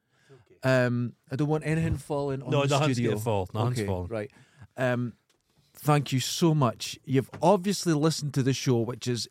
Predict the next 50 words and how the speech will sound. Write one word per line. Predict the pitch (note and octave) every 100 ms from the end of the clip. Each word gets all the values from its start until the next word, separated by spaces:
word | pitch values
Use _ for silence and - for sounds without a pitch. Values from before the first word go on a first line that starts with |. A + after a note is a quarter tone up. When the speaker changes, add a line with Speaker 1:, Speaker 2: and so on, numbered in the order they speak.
| _
Speaker 2:
equally | E3+ - C3+ C#3
frightening. | C3 - A2+ F#2+ G2+ D#3+ - _ - - _ _ A#2+ _
Um, | B2 B2 A#2+ A#2 A#2
these, | A#2+ D#3 D#3+ C#3+ - - _
these | D3 D3+ C#3
videos | - C#3+ B2+ B2+ A#2+ A#2
are, | A#2+ A2 - _ _ _ _ _ _ _ _
well, | F#3+
no | G3
one | A#3 G#3+
could | C#3+
see | - C#3+ B2+
them | A2
there. | A2+ D3 A2
Speaker 1:
No, | D#3
I |
Speaker 2:
I'm | E3+
gonna | G3
Speaker 1:
don't | F#3+
Speaker 2:
get | - D3+
them | D#3
Speaker 1:
know. |
Speaker 2:
all | C3+ C3
Speaker 1:
Well, | C#3+
Speaker 2:
set | C#3+
Speaker 1:
you | C#3
Speaker 2:
up. |
Speaker 1:
need | F3 F3+
some | G3+ F3+
more | F#3
shelving. | D#3+ - D#3 D#3 C3 G2+ F2 _ _ _ _ - -
Speaker 2:
Tell | C#3
you | B2+
what, | A#2+ C#3
I'm | C#3 D3
gonna | C#3+
put | - C#3
another | B2 A#2
shelf | A2+ C#3 B2+ B2+
in | G#2+ G2+
Speaker 1:
Put |
Speaker 2:
just | - B2
Speaker 1:
some | - D#3
Speaker 2:
for |
Speaker 1:
more | A#2+
Speaker 2:
these. | A2+
Speaker 1:
shelving | C#3+ G#2+ F#2+ F2+
in. | F2+ _ _ _ _ _ _ A2+
Speaker 2:
And | B2+ B2
Braveheart. | A#2+ B2+ C3 A2+ G#2